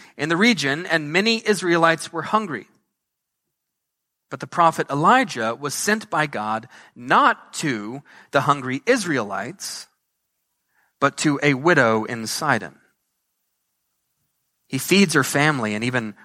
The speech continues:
raises her son from the dead. The second story is from Second Kings five. Despite all the lepers in Israel, the prophet Elisha heals a leper in Syria.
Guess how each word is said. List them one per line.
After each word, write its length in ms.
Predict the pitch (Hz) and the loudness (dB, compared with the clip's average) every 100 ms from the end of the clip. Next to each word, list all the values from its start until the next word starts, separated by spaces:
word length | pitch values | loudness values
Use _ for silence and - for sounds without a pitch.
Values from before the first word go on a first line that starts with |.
| - | 0
raises 460 | 123 151 135 123 | 2 4 2 -4
her 120 | - 117 | -2 -4
son 380 | - 127 117 | 2 0 0
from 220 | 110 110 107 | -6 -10 -10
the 80 | |
dead. 340 | 104 160 - _ _ _ _ _ _ _ _ _ _ _ _ _ _ _ _ _ _ _ - | -8 -8 -10 _ _ _ _ _ _ _ _ _ _ _ _ _ _ _ _ _ _ _ -4
The 80 | 147 | 0
second 300 | 240 262 208 | 2 0 -6
story 360 | - 139 147 | -4 0 2
is 140 | 175 - | 0 -2
from 100 | 135 | -6
Second 400 | - 147 135 117 | 0 0 0 -8
Kings 320 | 135 123 - | -8 -8 -8
five. 560 | - 220 117 76 90 - _ - | 2 2 2 -4 -14 -20 _ -8
Despite 500 | 147 - 160 151 - - _ | -6 0 2 2 -2 -20 _
all 340 | 151 220 269 269 | 4 6 6 4
the 100 | 262 | 2
lepers 600 | 233 262 175 160 156 - | 2 0 0 0 0 -2
in 260 | 165 156 | -2 -2
Israel, 760 | 160 262 202 147 120 107 139 _ _ _ _ _ - | 0 0 2 -4 -4 -4 -8 _ _ _ _ _ -16
the 60 | 143 | -4
prophet 380 | 175 160 165 139 | 2 2 2 -4
Elisha 800 | 151 185 220 - 113 110 151 _ _ | 2 4 4 -2 -6 -6 -6 _ _
heals 420 | - 156 156 139 | -6 -2 -2 -4
a 100 | 160 | -2
leper 360 | 120 110 113 113 | 0 -2 -4 -10
in 360 | 147 135 135 | -12 -14 -14
Syria. 600 | - - 247 254 123 82 | -10 -6 -2 0 -2 -8